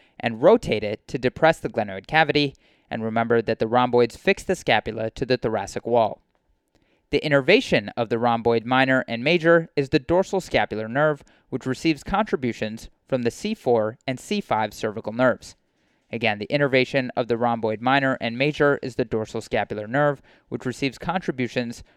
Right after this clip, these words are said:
which receives contributions from the C four and C five cervical nerves.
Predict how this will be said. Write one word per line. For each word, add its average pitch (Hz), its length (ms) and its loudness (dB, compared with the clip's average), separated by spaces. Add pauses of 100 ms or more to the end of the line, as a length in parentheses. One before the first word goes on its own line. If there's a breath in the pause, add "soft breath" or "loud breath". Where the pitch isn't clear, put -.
which 131 160 -4
receives 131 400 -2
contributions 131 760 -4
from 120 160 -6
the 113 80 -4
C - 220 -6
four 110 480 0
and 135 120 -4
C 214 220 -8
five 110 380 -2
cervical 110 400 -6
nerves. 117 460 -4